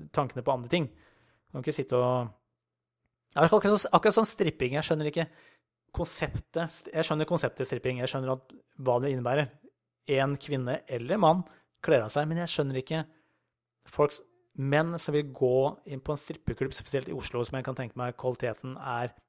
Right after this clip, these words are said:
medium. Sitte i en kjeller under Gamla og se i en ro-, et rom med hundre og femti, to hundre menn, halvparten av asiatiske turister, og se en medium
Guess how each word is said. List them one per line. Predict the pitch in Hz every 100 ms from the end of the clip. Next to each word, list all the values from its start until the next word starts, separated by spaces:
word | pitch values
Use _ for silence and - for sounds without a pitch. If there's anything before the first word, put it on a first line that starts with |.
| -
medium. | 123 113 113 143 127 _ _ _ _ -
Sitte | - - -
i | 123
en | 139
kjeller | - 123 117 127 - _ _ _ -
under | 131 135
Gamla | 127 110 113 135 117 _ _ _ _ _ _ _ -
og | 139
se | - 135 139 135 - _ _ -
i |
en | 165 220 220
ro-, | 233
et | 220 220 226
rom | 240 240 214
med | 220 220 202
hundre | 208 202 156 160
og |
femti, | 170 151 139 - 170
to | 180 175 180
hundre | 156 139 143
menn, | 143 147 - _ _ _ -
halvparten | 156 131 131 127 139
av |
asiatiske | 131 143 120 127 - 127
turister, | 135 123 - 160 156 _ _ _ -
og | 143
se | - 143 143 147 - _ _ _ _ _ _ _ _ _ - 147
en | 160 151
medium | 143 120 120 123 151 160